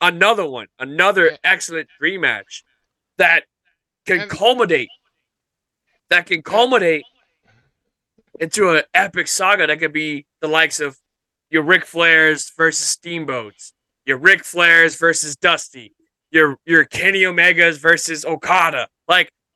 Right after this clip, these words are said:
Speaker 1: it's in that area. And that's just my personal opinion. So I think if they don't do C M Punk versus Kenny Omega and All In, you have to do it right.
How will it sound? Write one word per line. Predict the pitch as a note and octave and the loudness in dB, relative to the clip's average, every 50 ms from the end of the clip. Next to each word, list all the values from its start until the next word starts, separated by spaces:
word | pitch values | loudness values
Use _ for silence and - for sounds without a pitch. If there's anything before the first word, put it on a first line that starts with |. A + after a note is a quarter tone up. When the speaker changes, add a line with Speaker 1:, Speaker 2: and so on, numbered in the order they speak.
| _ _ | _ _
Speaker 1:
it's | - A#3+ A3 - - - | 0 0 0 0 -4 0
in | B3+ C#4 D#4 F4 E4+ C#4+ | 2 2 2 2 2 2
that | C4+ C4 C4+ C4+ - - | 0 0 0 0 -2 -2
area. | A3 B3 C#4 D4 G3+ D3 - - _ _ _ _ _ _ _ - | 0 0 0 0 -2 -6 -10 -12 _ _ _ _ _ _ _ -6
And | F3+ F#3+ | -2 0
that's | A3+ D4+ D4+ - | 0 0 -2 -4
just | B3+ A3+ F#3+ F#3+ | -10 -10 -6 -2
my | G3 G#3+ | 0 0
personal | A3 - G3+ G3 F3+ - F3+ D#3 C#3+ | 0 0 -4 -6 -6 -6 -8 -12 -8
opinion. | - G#3 A3 A#3 F#3+ C#3+ - - _ _ _ _ - | -4 -2 -2 -2 -2 -6 -16 -18 _ _ _ _ -2
So | - G3 G3 | 0 2 4
I | G3+ B3 C#4+ B3 | 6 4 4 2
think | - - B3 A#3 G#3+ F3 - _ _ _ _ _ _ _ - | 0 -2 -2 -2 -2 -2 -6 _ _ _ _ _ _ _ 0
if | G3 F#3 E3 - _ | 0 0 -2 -4 _
they | - F#3+ G#3 | 2 2 4
don't | A3 A#3 B3 A#3 - | 4 2 0 -2 -4
do | A3 A#3 A3+ | -6 -6 -6
C | F#3+ - - A3 A3 G#3+ | -6 -6 -4 -2 -2 -2
M | G3+ - | -2 -2
Punk | G3 G3 F#3+ F#3 - - | -2 -2 -2 -2 -2 -2
versus | D#3+ F3 E3 - E3 D3+ - | -2 0 0 -2 -4 -8 -10
Kenny | - - D#3+ E3 E3 E3 D#3+ | -6 0 0 2 2 2 0
Omega | D#3 D3+ C3+ A#2+ A#2 G#2 G#2+ G#2+ - _ _ _ _ _ _ _ _ _ _ _ | 0 0 0 0 0 -2 -4 -12 -16 _ _ _ _ _ _ _ _ _ _ _
and | B2 B2+ | -8 -4
All | C3+ C#3+ D3+ D#3+ D#3 D3 | 0 2 4 4 4 2
In, | C3 A#2 G#2 G#2 _ _ _ _ _ _ _ _ _ _ _ _ _ - | 0 -2 -4 -6 _ _ _ _ _ _ _ _ _ _ _ _ _ -4
you | F3+ E3+ | -2 0
have | D3 C#3 - D3+ F#3 F#3 - - - | 0 0 2 2 2 2 2 0 -6
to | D3 | -16
do | C3+ B2+ C#3+ C#3+ C#3+ | -14 -10 -8 -8 -8
it | - - | -8 -6
right. | C#3 B2 A2+ G2+ - | -6 -6 -6 -6 -8